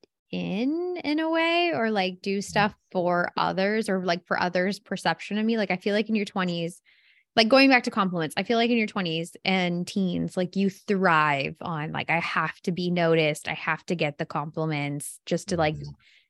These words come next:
Speaker 1: help, not boost your ego, but, like, reconfirm that, yes, I'm doing things right." And then you kinda get to, like, your late twenties and you're like, "Yeah, I don't need that as much <laughs> anymore."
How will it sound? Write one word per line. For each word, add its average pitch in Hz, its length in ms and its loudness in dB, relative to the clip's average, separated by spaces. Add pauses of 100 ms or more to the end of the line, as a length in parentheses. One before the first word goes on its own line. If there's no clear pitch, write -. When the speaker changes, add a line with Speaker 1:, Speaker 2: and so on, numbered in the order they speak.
(160)
Speaker 1:
help, 196 360 2 (1080)
not 254 180 0
boost 185 260 0
your - 100 -6
ego, 156 300 -4
but, 165 140 -4
like, 165 240 -2 (440)
reconfirm 214 1040 4
that, 170 420 2
yes, 185 420 0
I'm 190 120 2
doing 185 300 2
things 185 280 -2
right." 170 420 0
And 190 200 -2
then 180 340 -4
you 180 160 -6
kinda 185 280 0
get 175 300 2 (240)
to, 190 120 0
like, 165 220 2
your 185 100 4
late 175 280 0
twenties 185 520 -2
and 185 120 0
you're 165 120 -2
like, 151 260 -4
"Yeah, 359 760 2
I 262 80 0
don't 320 160 -2
need 294 180 -2
that 226 120 2
as 170 140 -2
much 220 280 -4
<laughs> - 40 6
anymore." 320 300 6